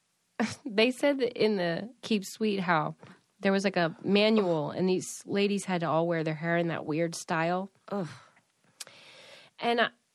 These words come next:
Speaker 1: like, it is so n-, unattractive, and I just wanna know why Jesus would want them to do that.
Speaker 2: <laughs> Uh, uh, I feel like this is one of those, like, doesn't it feel like a dated hairstyle?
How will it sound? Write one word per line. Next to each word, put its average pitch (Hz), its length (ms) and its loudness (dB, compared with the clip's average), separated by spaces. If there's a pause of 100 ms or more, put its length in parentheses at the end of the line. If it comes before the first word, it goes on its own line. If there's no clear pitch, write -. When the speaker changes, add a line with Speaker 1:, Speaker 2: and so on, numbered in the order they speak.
(440)
Speaker 1:
like, 208 540 0 (420)
it 226 160 6
is 233 240 0
so 269 360 2
n-, 147 340 -4
unattractive, 208 920 0 (160)
and 202 160 -2
I 208 140 0
just 226 260 -4
wanna 254 180 2
know 208 200 2
why 185 220 0
Jesus 185 460 -4
would 165 160 -4
want 170 220 -2
them 165 140 -8
to 151 100 -10
do 156 220 -6
that. - 360 -4
Speaker 2:
<laughs> - 540 -12 (1040)
Uh, 254 440 8 (640)
uh, 131 80 6 (1120)
I 277 220 10
feel 370 260 0
like 320 260 2
this 202 300 2
is 254 160 0
one 214 180 2
of 190 120 2
those, 180 340 4
like, 208 160 4
doesn't 240 240 6
it 320 100 2
feel 302 140 4
like 254 140 2
a - 40 2
dated 151 380 4
hairstyle? 208 640 0